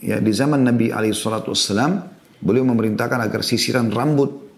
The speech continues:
sahabat itu berbeda dengan sisiran rambut orang-orang kafir. Kalau ada yang merupakan ciri khasnya mereka,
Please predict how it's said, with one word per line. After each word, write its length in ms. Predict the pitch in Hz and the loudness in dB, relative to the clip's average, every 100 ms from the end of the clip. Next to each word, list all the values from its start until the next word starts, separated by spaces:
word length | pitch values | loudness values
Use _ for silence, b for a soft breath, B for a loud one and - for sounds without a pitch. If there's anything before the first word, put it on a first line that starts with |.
| - - - - - - | -20 -20 -20 -20 -20 -12
sahabat 480 | - 110 120 135 - | -4 -2 0 0 0
itu 100 | 180 | 0
berbeda 460 | 127 110 123 135 | 2 2 2 2
dengan 160 | 117 113 | 0 -2
sisiran 400 | 107 95 117 101 | -2 -2 -2 0
rambut 240 | 107 120 | 0 -2
orang-orang 400 | 98 95 90 92 | -4 -6 -6 -8
kafir. 240 | 90 98 95 | -8 -6 -4
Kalau 160 | 95 | -4
ada 160 | 113 139 | 0 2
yang 80 | 120 | 2
merupakan 320 | - 127 135 | 0 -2 -2
ciri 220 | 120 117 | -2 -2
khasnya 400 | 117 139 131 139 | -2 -2 -4 -2
mereka, 400 | 139 147 - 104 | 0 0 -2 -6